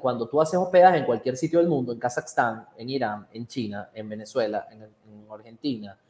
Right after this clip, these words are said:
en Estados Unidos o en Canadá, se cobra por tarifa energética, por kilowatt hora. Pero bueno, como aquí en Venezuela cobramos por porcentaje, estamos pensando co-, hacer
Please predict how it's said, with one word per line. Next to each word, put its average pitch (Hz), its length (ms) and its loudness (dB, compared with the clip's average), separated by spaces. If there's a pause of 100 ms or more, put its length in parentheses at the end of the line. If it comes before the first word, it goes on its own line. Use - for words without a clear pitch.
(220)
en 110 420 -4
Estados 120 380 0
Unidos 123 280 -2
o 107 80 -2
en 110 60 -8
Canadá, 139 520 2
se - 160 -10
cobra 131 260 6
por 147 140 2
tarifa 113 300 -4
energética, 135 480 0
por 110 180 -14
kilowatt 120 480 0
hora. 123 240 2 (1040)
Pero 185 160 12
bueno, 139 320 8
como 156 180 8
aquí 220 240 4
en 233 120 2
Venezuela 202 440 6
cobramos 160 300 4
por 214 100 4
porcentaje, 214 520 6
estamos 175 240 2
pensando 165 680 2
co-, 139 300 4
hacer 147 340 2